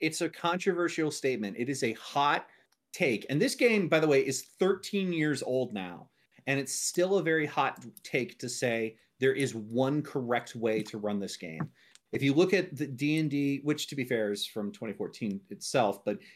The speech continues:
if you look at the D and D G M's guide, right? It's like, you know, "Find your own way to be a G M." And it's like, that's not actually helpful <laughs> advice.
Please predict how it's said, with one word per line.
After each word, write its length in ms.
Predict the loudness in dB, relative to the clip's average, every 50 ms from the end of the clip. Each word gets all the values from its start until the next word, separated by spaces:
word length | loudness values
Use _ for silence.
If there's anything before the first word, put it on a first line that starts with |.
| _
if 120 | -8 -2 2
you 120 | 4 4
look 120 | 6 6 6
at 100 | 6 6
the 100 | 4 4
D 340 | 2 0 -2 0 2 2
and 120 | 2 0 0
D 200 | -2 -2 -4 -6
G 260 | -6 -2 0 2 2
M's 240 | 2 0 -2 -2 -4
guide, 320 | -4 -6 -6 -6 -8 -12 -16 _ -8
right? 420 | -6 -4 -2 -2 -2 -2 -4 -6 -10 _ _ _ _ _ _ _
It's 200 | -2 0 0 2
like, 280 | 2 2 2 2 0 -6 _ _ _ _ _ _ _ _ -20 -20 _ _ _ _ _ _ _ _ _ _ _ _ 0
you 140 | 2 4 6
know, 160 | 6 4 2
"Find 500 | 0 -2 0 4 6 8 10 10 10 8
your 240 | 6 6 4 6 6
own 280 | 6 6 6 6 4
way 260 | 4 4 4 2 2
to 80 | 0 -2
be 240 | -2 -2 -2 -2 -2
a 40 | -2
G 280 | -4 -6 -6 -6 -6
M." 320 | -6 -6 -8 -10 -12 -10 -6
And 100 | -4 -4
it's 200 | -4 -2 -2 0
like, 340 | 2 2 2 2 0 -6 -20 _ _ _ _ _ _ _ _ _ _ _ _ _ _ _ _ _ _ _ _ -2
that's 200 | -2 -2 0 2
not 200 | 2 4 6 6
actually 400 | 6 4 4 2 -2 -2 -2 -2
helpful 420 | 0 -2 -2 -2 -4 -4 -4 -4
<laughs> 520 | -4 -6 -10 -14 -8 -2 -2 -2 0 _
advice. 680 | 0 -2 -2 -2 -8 -12 -10 -10 -10 -8 -8 -10 -12